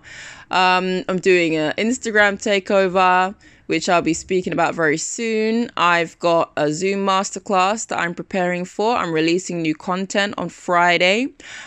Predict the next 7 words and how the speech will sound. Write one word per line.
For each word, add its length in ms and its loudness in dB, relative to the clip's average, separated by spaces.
And 300 2
I'm 180 0
also 800 2
doing 420 2
a 380 0
collaborative, 1080 0
collaboration, 1000 0